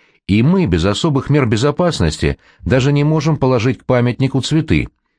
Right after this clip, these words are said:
Латыши в своей стране не имеют права чествовать своих погибших солдат". Другие кричат им:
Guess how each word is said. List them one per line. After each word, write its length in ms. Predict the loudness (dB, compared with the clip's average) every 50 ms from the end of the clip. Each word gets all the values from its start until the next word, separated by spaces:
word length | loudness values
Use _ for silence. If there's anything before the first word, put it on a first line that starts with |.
| _ _
Латыши 560 | -4 -2 -2 0 0 -2 -2 0 0 0 0
в 80 | 0 0
своей 320 | 0 0 0 2 0 -2
стране 500 | -2 -2 0 0 2 2 0 0 -2 -4 -8 _ _ _ _ _ _
не 200 | 0 2 2 4
имеют 300 | 2 2 2 0 0 0
права 320 | 0 0 0 0 0 0 -2
чествовать 500 | 0 0 0 0 0 0 -2 -2 -2 0
своих 320 | -2 -2 -2 -2 -2 -2
погибших 500 | -2 -2 0 0 -2 -2 -2 -2 -4 -2
солдат". 520 | -2 -2 -2 0 0 0 -2 -2 -4 -10 _ _ _ _ _ _ _ _ _ _ -6
Другие 440 | -2 0 0 2 2 2 2 2 2
кричат 440 | 0 -2 -2 0 0 -2 0 0
им: 220 | 0 -2 -2 -2